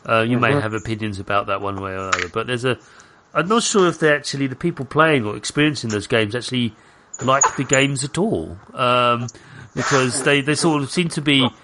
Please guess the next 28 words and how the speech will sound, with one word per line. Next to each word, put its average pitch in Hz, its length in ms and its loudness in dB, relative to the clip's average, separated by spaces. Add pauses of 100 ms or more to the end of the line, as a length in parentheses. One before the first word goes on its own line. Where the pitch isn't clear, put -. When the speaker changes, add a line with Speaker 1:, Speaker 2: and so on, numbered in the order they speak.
(220)
Speaker 1:
just - 240 0
going 151 220 4
through 151 200 0
the 123 120 4
motions 117 640 0
of 113 220 -2 (380)
responding 131 640 0
to 135 200 0
patterns - 680 0
and 127 200 0
then 120 260 4
just - 420 -2 (680)
reacting 156 600 2
to - 120 -8
them. 92 340 -4 (280)
And 139 120 4
it's 143 200 -2
like 143 200 2
the, 156 140 2 (300)
they're 165 180 6
in 156 80 2
a 143 40 2
place 143 440 0
that 131 220 2 (340)
I'd 135 220 2
rather 156 320 4
not 170 340 2
be. 92 200 -4